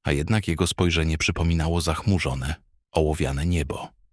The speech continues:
W ogólnym zamęcie, ryku syren, dziesiątkach pytań i spojrzeń nikt nie zauważył trzech starszych mężczyzn, którzy oderwali się od tłumu gapiów.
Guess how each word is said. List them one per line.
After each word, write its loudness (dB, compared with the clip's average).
W 0
ogólnym 2
zamęcie, -4
ryku 0
syren, -4
dziesiątkach 0
pytań 0
i -4
spojrzeń 0
nikt -2
nie 2
zauważył -2
trzech -2
starszych -4
mężczyzn, -2
którzy 2
oderwali -2
się 0
od -6
tłumu 0
gapiów. -6